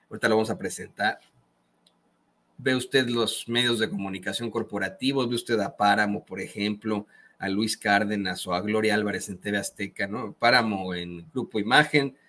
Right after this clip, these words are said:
Luis Cárdenas en M B S, si no me equivoco, y Gloria Álvarez en, en, en T V Azteca,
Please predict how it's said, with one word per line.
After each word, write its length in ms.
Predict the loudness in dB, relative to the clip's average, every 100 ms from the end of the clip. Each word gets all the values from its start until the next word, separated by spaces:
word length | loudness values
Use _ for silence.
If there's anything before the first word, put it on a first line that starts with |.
| -20 _
Luis 160 | -8 -2
Cárdenas 460 | 0 2 2 -2
en 100 | -2
M 220 | 0 0 2
B 140 | 0
S, 100 | 0
si 100 | -4
no 80 | -4
me 80 | -4
equivoco, 580 | -6 -2 -2 -2 -6 -8 -20 _ _ _ _ _ _ _ -6
y 80 |
Gloria 260 | 0 2 4
Álvarez 400 | 4 2 -2 -4
en, 240 | -8 -12 -14 -16
en, 280 | -12 -12 -10
en 120 | -8
T 140 | 0
V 80 | 2
Azteca, 580 | 2 2 0 2 0 0